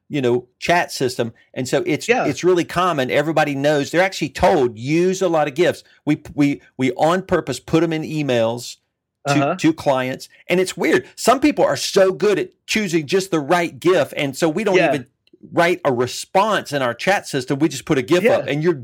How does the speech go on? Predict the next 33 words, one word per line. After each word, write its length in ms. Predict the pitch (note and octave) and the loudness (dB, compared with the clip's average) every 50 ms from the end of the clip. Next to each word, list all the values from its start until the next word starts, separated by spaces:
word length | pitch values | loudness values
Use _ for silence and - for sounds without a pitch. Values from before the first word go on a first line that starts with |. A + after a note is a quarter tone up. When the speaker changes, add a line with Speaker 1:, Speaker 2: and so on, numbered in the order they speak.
| - _ | -4 _
Speaker 2:
Yeah. 80 | - F#3+ | 2 2
Speaker 1:
dying. 380 | G#3+ A3+ F4+ D#4+ G3 A#2+ A2 A#2+ | 2 2 2 0 -2 -2 0 0
You're 120 | E3 F3 | 0 2
like, 200 | F3 F3 F3 - | 2 0 2 2
"That 160 | A#3+ C#4 C#4+ | 2 2 2
is 220 | C4 A3 F3+ - - | 0 -2 -4 -6 -8
so 300 | - - A#3+ A3+ A3+ G#3+ | -4 -2 0 0 2 2
Speaker 2:
Yeah. 140 | - G#3+ - | 2 2 2
Speaker 1:
freaking 360 | - B3 - - A3+ F#3 D#3 - | 0 -2 -2 -2 -4 -6 -6 -2
perfect." 600 | - G3 B3 F#4 F4+ - - C#3+ B2 B2 - _ _ _ _ - C#4 | 0 2 2 2 0 0 0 -2 -2 -2 -4 _ _ _ _ -14 -2
Speaker 2:
Yes. 300 | D#4+ - - - - D3 | 2 2 2 2 2 0
Speaker 1:
And 100 | D#3 E3+ | 0 0
it's 140 | F3+ F3 - | -2 -2 -4
just 320 | - - G3+ F#3+ - _ | -2 -2 -2 -2 -2 _
part 300 | - - G3+ G3 G3+ F#3+ | -2 0 2 2 2 2
of 140 | F3 C#3 A#2+ | -2 -2 -4
the 80 | C3 B2+ | -6 -8
voice 580 | G#2+ A2 A2+ C#3 D#3+ F3+ E3 C3+ B2+ B2 - | -8 -6 -2 0 2 2 2 0 -4 -8 -4
that 180 | - C#3 - - | -4 -4 -2 -2
we 140 | B2+ B2 A#2 | -4 -4 -2
do. 240 | G#2+ D3+ D#3+ - | 0 2 2 2
And 100 | G2+ C3+ | 2 -2
it's 120 | C3+ B2+ - | -4 -6 -6
just, 180 | - D3+ C3 D#3 | -6 -2 -2 0
Speaker 2:
Exactly. 400 | F#3+ D#3+ D#3 F3+ C4 B3+ F#3 F#3 | -2 -2 0 0 2 4 4 2
Speaker 1:
it's 220 | F3+ - - G#3+ | 2 0 -2 0
so 180 | G#3+ G#3 G3 F3+ | 2 2 2 2
fun. 400 | F3+ - D3 B2+ G#2+ F#2+ F2+ F#2 | 2 0 0 0 0 -2 -4 -6
It's 140 | F#2 - - | -8 -6 -2
so 160 | - C3 A#2 | 0 0 0
fun. 300 | - G2+ G#2+ F#2+ F2+ E2 | 0 -2 -4 -4 -2 0
Speaker 2:
And 160 | F#3 G#3 A#3 | 0 0 2
it's, 120 | A3 - | 0 -2